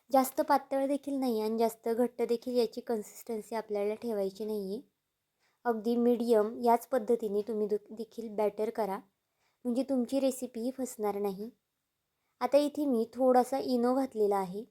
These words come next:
तुम्ही सोडा किंवा बेकिंग सोडा घातला तरी देखील चालेल. फक्त त्याचं प्रमाण हे कमी ठेवा,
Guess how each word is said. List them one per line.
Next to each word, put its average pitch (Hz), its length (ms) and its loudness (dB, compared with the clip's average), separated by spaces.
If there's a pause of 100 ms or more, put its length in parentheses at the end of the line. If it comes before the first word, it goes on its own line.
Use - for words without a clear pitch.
(500)
तुम्ही 247 200 4
सोडा 233 400 4
किंवा 254 260 2
बेकिंग 240 380 2
सोडा 240 280 2
घातला 240 360 -2
तरी 214 180 0
देखील 220 280 -2
चालेल. 208 420 -4 (720)
फक्त 269 200 -2
त्याचं 254 360 4
प्रमाण 240 400 0
हे 233 240 -2
कमी 233 360 -2
ठेवा, 226 340 -4